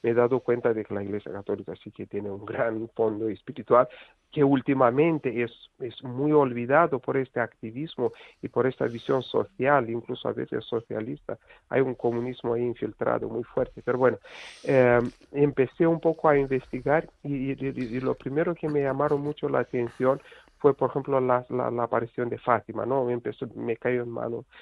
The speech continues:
un libro sobre la aparición de Fátima, de la Virgen, y por otra parte tuve una experiencia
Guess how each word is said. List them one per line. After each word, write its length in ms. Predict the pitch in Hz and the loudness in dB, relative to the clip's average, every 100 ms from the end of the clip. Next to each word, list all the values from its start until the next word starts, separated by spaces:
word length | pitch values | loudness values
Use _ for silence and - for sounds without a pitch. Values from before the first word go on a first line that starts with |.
| - _ | -20 _
un 140 | 131 113 | -8 -4
libro 240 | 110 110 | -4 -6
sobre 260 | 110 110 107 | -6 -6 -6
la 40 | |
aparición 460 | 107 107 104 117 110 | -6 -8 -8 -8 -8
de 80 | 101 | -2
Fátima, 440 | 151 143 113 113 | 0 0 -2 -6
de 120 | 110 | -6
la 180 | 107 104 | -4 -4
Virgen, 420 | 107 139 - 131 - _ _ _ _ _ _ - | -6 -8 -4 -4 -4 _ _ _ _ _ _ -8
y 80 | 160 | -4
por 220 | - 143 | 0 2
otra 240 | 165 - | 2 -2
parte 340 | 160 175 - 156 | -2 -2 -2 -6
tuve 220 | 180 165 | -4 -2
una 240 | 165 160 | 0 0
experiencia 720 | 151 - - 139 143 156 - | -2 -4 -4 -2 -2 -4 -6